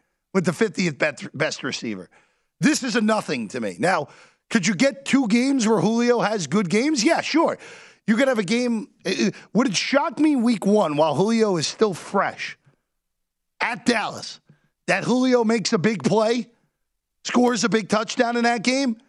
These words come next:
and all, and everyone on Twitter gets all excited? "Oh, he's back! He's all Julio again 'cause he's playing with Tom Brady."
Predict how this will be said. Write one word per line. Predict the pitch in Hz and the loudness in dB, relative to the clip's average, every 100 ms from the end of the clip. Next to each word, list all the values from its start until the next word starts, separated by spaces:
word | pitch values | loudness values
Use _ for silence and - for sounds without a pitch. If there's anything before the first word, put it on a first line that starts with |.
| _ _ _ | _ _ _
and | 220 220 | -4 -2
all, | 214 220 | 0 0
and | 214 214 | 0 0
everyone | 233 233 233 | 0 0 2
on | 226 208 | 0 0
Twitter | 233 233 | 0 0
gets | 214 214 | 0 0
all | 233 226 | 0 -2
excited? | 175 - 240 269 | -4 -2 2 2
"Oh, | 349 370 277 | 2 2 0
he's | 214 | -2
back! | 311 294 247 - - - 143 - - _ _ _ _ _ | 0 -2 -4 -8 -16 -14 -14 -14 -18 _ _ _ _ _
He's | 262 | 0
all | 285 294 294 269 | 2 0 0 0
Julio | 262 240 214 185 | 0 2 0 0
again | 160 180 | 0 -2
'cause | 156 190 | 0 -2
he's | 170 | -2
playing | 170 214 202 | -2 -2 0
with | 190 | 0
Tom | 202 190 | 0 0
Brady." | 185 185 110 | 0 -2 -4